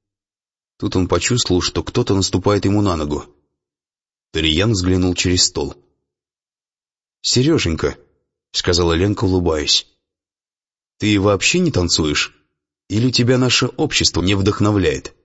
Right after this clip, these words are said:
«Дама приглашает кавалера». Когда они медленно задвигались в танце, Ленка положила голову на плечо Тарьяна и тихо сказала: «Серёженька, если я тебя о чём-нибудь попрошу,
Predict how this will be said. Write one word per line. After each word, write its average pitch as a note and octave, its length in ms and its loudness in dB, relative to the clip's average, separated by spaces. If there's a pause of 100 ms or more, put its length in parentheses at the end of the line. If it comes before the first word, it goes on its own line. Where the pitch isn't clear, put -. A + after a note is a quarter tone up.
(1400)
«Дама F2 420 2
приглашает G2 600 2
кавалера». G#2+ 520 0 (1400)
Когда E2+ 280 0
они F#2+ 180 2
медленно F#2 440 0
задвигались E2 540 0
в - 40 -14
танце, G#2+ 440 -2 (680)
Ленка A#2+ 360 0
положила G2 460 2
голову F2+ 360 2
на E2 100 0
плечо D#2+ 320 -4
Тарьяна E2 540 -2 (400)
и F2 80 -6
тихо - 240 -2
сказала: D#2 540 0 (1700)
«Серёженька, E2 640 -2 (840)
если A2 300 0
я G#2+ 100 2
тебя G#2 240 2
о G#2 40 0
чём-нибудь G2+ 420 0
попрошу, F#2 560 -2